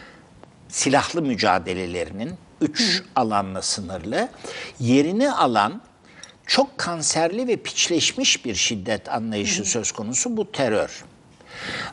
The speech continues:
Ama herkes aradaki farkı ve birinden diğerine geçişi ve bir çağın kapandığını, başka bir çağın açıldığını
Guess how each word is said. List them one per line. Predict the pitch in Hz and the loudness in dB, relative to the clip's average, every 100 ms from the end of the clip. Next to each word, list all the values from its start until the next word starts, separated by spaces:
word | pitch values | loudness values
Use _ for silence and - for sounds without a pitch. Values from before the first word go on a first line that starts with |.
| - | -2
Ama | 196 269 311 180 226 - - - - - - _ _ _ - | 2 4 2 -2 -4 -14 -20 -20 -20 -20 -20 _ _ _ -10
herkes | - 175 180 202 202 - | 0 0 0 0 2 2
aradaki | 165 131 123 120 - | 0 0 2 0 -2
farkı | 226 202 160 - - - 208 175 208 - 123 | -2 2 0 0 -6 -8 -8 -8 -10 -4 2
ve | 135 113 | 2 4
birinden | 190 269 247 180 151 135 | 4 4 2 2 0 2
diğerine | 147 165 120 107 | 4 4 2 0
geçişi | 95 107 104 - - - - - - - - - | 0 0 0 0 2 0 -2 -10 -20 -20 -12 -2
ve | 120 131 | 0 2
bir | 247 | 0
çağın | - 220 170 127 | 2 2 2 0
kapandığını, | - 131 - 165 175 170 139 120 | -4 -4 -2 -4 2 4 4 2
başka | 101 - - 233 | 0 0 0 0
bir | 208 | 0
çağın | 135 - 127 107 95 | 0 0 0 -2 -6
açıldığını | 165 - 208 185 110 104 87 117 | -4 0 0 0 0 -2 -2 -6